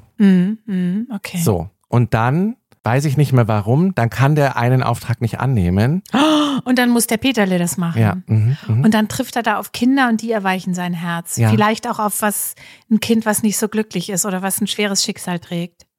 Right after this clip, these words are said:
Speaker 2: Hallo, du hast es doch schon wieder.
Speaker 1: <laughs>
Speaker 2: Eine alleinerziehende Mutter mit drei Kindern.
Speaker 1: Ja,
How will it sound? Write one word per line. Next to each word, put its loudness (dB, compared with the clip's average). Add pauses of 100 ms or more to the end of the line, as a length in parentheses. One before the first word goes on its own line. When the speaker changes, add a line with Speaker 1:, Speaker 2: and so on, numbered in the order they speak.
(280)
Speaker 2:
Hallo, -2
du -4
hast -2
es -10
doch -2
schon 2
wieder. -2 (180)
Speaker 1:
<laughs> -4
Speaker 2:
Eine 0
alleinerziehende 2
Mutter 4
mit 4
drei 2
Kindern. 2
Speaker 1:
Ja, 4